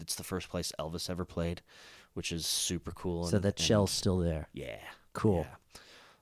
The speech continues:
Speaker 1: Um, but the foundation now, you know, they, they put on this amp series also, where they give, um, a bunch of cities across the United States,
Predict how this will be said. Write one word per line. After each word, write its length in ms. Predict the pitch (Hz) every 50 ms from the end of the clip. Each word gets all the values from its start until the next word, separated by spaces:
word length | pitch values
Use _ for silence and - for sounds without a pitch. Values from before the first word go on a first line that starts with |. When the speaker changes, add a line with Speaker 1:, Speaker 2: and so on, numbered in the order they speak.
| _ _
Speaker 1:
Um, 680 | - 85 78 76 78 78 76 73 73 73 73 76 - - _ -
but 140 | 127 123
the 60 | - 127
foundation 640 | - 135 123 120 110 110 110 104 - - 110 98 95
now, 220 | 98 98 98 101
you 100 | 101 95
know, 160 | 92 95 92
they, 200 | 87 92 92 90 82 -
they 100 | - 87
put 180 | 82 - - 90
on 140 | 87 85 87
this 160 | 85 82 - - -
amp 220 | 87 87 95 -
series 400 | - - - 80 80 80 82 80
also, 380 | 82 78 85 - - - 85 78
where 180 | 76 78 78 76
they 140 | 78 80
give, 440 | 76 76 80 80 80 80 78 - - - - - - - - - _ -
um, 260 | 78 76 78 78 -
a 60 | -
bunch 280 | 80 76 85 87 87 -
of 60 | 90
cities 380 | - - - 90 90 90 87 82
across 400 | 82 - - 82 80 80 - -
the 100 | - 90
United 380 | 82 80 80 82 82 80 73
States, 600 | - - - 85 80 80 78 - - - - -